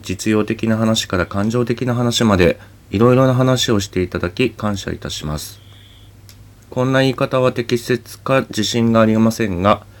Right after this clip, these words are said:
とても興味深く拝聴させていただきました。なんといってもお父様のお手紙。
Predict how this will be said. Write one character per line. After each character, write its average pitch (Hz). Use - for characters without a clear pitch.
と -
て -
も 113
興 107
味 107
深 101
く 139
拝 113
聴 95
さ 92
せ -
て -
い 85
た -
だ 80
き -
ま 73
し -
た。 -
な 135
ん 160
と 143
い 123
っ 110
て -
も 95
お -
父 113
様 82
の 73
お 71
手 92
紙。 67